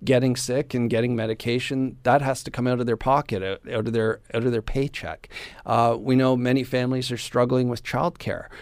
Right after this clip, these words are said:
We know many families, uh, simply don't have the financial resources to meet all their basic needs and are falling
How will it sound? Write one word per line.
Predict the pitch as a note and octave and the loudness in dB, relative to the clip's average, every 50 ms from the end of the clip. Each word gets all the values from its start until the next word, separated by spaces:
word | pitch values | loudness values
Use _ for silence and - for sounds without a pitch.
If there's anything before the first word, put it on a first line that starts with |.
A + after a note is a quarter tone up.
| - - - | -20 -14 -4
We | - A#2+ | -2 0
know | B2+ B2+ B2 | 2 2 4
many | B2 B2+ C3 B2+ | 2 2 2 0
families, | B2 B2+ - B2+ B2+ B2 B2 A#2+ A#2+ A#2+ A#2 A2+ A2+ - - - - - | -2 -2 -2 0 0 2 2 2 0 0 0 0 -2 -4 -6 -6 -6 -4
uh, | B2 A2+ A2+ | 0 0 0
simply | A#2 - - - - D3+ D3+ D#3+ - - D3+ D#3 C#3+ C3 B2 B2 - - - - - - - - - - | 0 -2 -4 0 2 4 2 2 2 0 0 2 4 4 2 0 -2 -8 -16 -20 -20 -20 -20 -20 2 4
don't | C#3+ C3+ D#3 E3+ - | 4 6 6 2 -2
have | - - - C3 B2 B2 B2 - | -6 -2 2 2 2 2 2 -2
the | A#2+ A2+ | -4 -4
financial | - A2+ A2+ A2+ A2+ A2+ A#2 A2+ - - A2+ | -2 -4 -2 -2 -4 -6 -6 -8 -6 -4 -2
resources | A2 G#2+ G#2 A2 A2 A2 A#2 A#2+ - - A#2 - - | -2 -2 -2 -2 -2 -2 -2 -2 -4 -6 -8 -10 -8
to | - A2+ | -6 -4
meet | A#2 A#2+ B2 B2 | -2 0 2 4
all | A#2+ A#2+ B2 | 4 4 4
their | A#2 A2+ G2+ | 4 2 0
basic | A2 A2 A#2 - - A#2 - - | -2 -2 -4 -4 -6 -10 -6 -2
needs | B2 C3 C3 B2+ - | 0 0 0 0 -2
and | B2 A#2 | -6 -6
are | A#2 A#2 | -8 -10
falling | - - - B2+ B2+ B2+ C3 B2+ B2 B2 | -12 -4 0 0 2 2 0 0 -2 -6